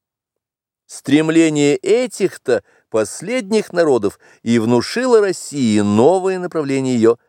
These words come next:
внешней политики. С первых лет века различные племена Балканского полуострова начали шевелиться.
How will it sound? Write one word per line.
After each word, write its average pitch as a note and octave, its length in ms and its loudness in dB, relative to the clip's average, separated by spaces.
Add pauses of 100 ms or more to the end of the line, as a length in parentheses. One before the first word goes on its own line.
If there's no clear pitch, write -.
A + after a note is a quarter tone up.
(140)
внешней F#2+ 640 -2
политики. D#2 480 -12 (1200)
С - 160 -18
первых E3 500 2
лет A#3 320 2
века G#2+ 800 -2
различные F3 800 -2
племена C#3 540 -2
Балканского A#2 720 -2
полуострова F#2+ 680 -2 (320)
начали G#3+ 440 -6
шевелиться. G2 580 -6